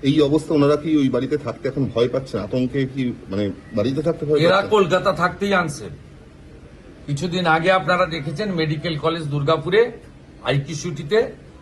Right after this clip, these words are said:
Speaker 2: ওই উড়িষ্যার বাবা কি বলেছে যে, "আমার মেয়েকে এখানে পড়াবো না।" এরা বলে দেবে চিঠি লিখে যে, "আমি এখানে ফ্যামিলি রাখবো না,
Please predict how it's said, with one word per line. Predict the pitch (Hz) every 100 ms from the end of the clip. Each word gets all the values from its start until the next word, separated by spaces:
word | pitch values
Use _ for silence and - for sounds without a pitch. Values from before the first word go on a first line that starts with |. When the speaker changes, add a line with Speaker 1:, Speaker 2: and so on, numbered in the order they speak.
| - -
Speaker 2:
ওই | 113 127
উড়িষ্যার | 135 165 - 180 165
বাবা | 139 147 165
কি | 165
বলেছে | 170 160 170 - 220 - 131
যে, | 147
"আমার | 143 151
মেয়েকে | 151 143 151
এখানে | 147 156
পড়াবো | 110 95 76
না।" | 71 69 - - - - - - - - -
এরা | 208 254
বলে | 233 277 285
দেবে | 262 233
চিঠি | 233 214 214
লিখে | 185 156 233
যে, | 226
"আমি | 196 190
এখানে | 165 196 202 185 160
ফ্যামিলি | 151 165 185
রাখবো | 196 185 165 139
না, | 143